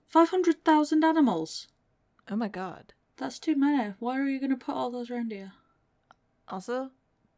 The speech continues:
Speaker 2: great seasonal fact.
Speaker 1: Right.
Speaker 2: Aaron Norgard.
Speaker 1: Awesome Possum Blossom.
Speaker 2: Smiles Blue.
Speaker 1: Starving Jiangshi.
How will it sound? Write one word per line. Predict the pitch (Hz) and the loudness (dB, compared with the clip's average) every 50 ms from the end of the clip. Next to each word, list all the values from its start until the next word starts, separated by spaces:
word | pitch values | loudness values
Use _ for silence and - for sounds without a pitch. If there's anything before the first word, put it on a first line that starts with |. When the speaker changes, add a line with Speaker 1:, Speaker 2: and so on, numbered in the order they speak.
| _ _ _ | _ _ _
Speaker 2:
great | - 196 196 180 - - | -8 -6 -6 -6 -6 -8
seasonal | - - 185 156 - - 156 151 156 | -8 -8 -8 -6 -6 -8 -8 -10 -10
fact. | 165 - - - - 180 175 - - - - - _ _ _ _ _ _ _ _ _ _ _ _ _ - | -10 -10 -12 -10 -10 -12 -14 -16 -20 -20 -20 -20 _ _ _ _ _ _ _ _ _ _ _ _ _ -12
Speaker 1:
Right. | 202 220 285 370 403 339 - - _ _ _ _ _ _ _ _ _ _ _ _ _ _ _ _ _ _ _ _ _ _ _ _ - - - - | -8 -8 -8 -6 -8 -10 -14 -14 _ _ _ _ _ _ _ _ _ _ _ _ _ _ _ _ _ _ _ _ _ _ _ _ -20 -20 -8 -4
Speaker 2:
Aaron | 208 214 214 226 240 247 262 285 302 262 | -2 0 0 0 0 -2 -4 -6 -6 -8
Norgard. | 220 240 262 254 - - 67 64 - - - _ _ _ _ _ _ _ _ _ _ _ _ _ _ _ _ _ - | -8 -8 -8 -10 -10 -10 -10 -12 -12 -16 -20 _ _ _ _ _ _ _ _ _ _ _ _ _ _ _ _ _ 0
Speaker 1:
Awesome | 240 262 302 302 - 277 240 | 4 4 4 4 4 2 4
Possum | - 302 320 311 - 269 254 | 6 6 6 6 6 4 6
Blossom. | 277 330 349 330 - - 311 254 202 175 156 - - - - _ _ _ _ _ _ _ _ _ _ _ - - - - | 8 8 8 8 6 6 6 6 4 2 -2 -8 -14 -20 -20 _ _ _ _ _ _ _ _ _ _ _ -20 -20 -20 -20
Speaker 2:
Smiles | - - - - 185 160 160 165 170 175 185 185 | -20 -18 -12 -10 -8 -6 -4 -4 -4 -6 -6 -8
Blue. | - 233 277 339 381 359 - - - - - _ _ _ _ - - _ _ _ _ _ _ _ _ _ _ _ _ - _ - _ _ _ _ | -8 -6 -6 -6 -6 -10 -12 -16 -20 -20 -20 _ _ _ _ -20 -20 _ _ _ _ _ _ _ _ _ _ _ _ -20 _ -20 _ _ _ _
Speaker 1:
Starving | - - - - 220 220 220 277 311 320 | -16 -10 -4 0 0 0 2 2 2 2
Jiangshi. | 302 285 240 190 180 - - 165 160 | 2 2 0 -2 -4 -6 -8 -8 -10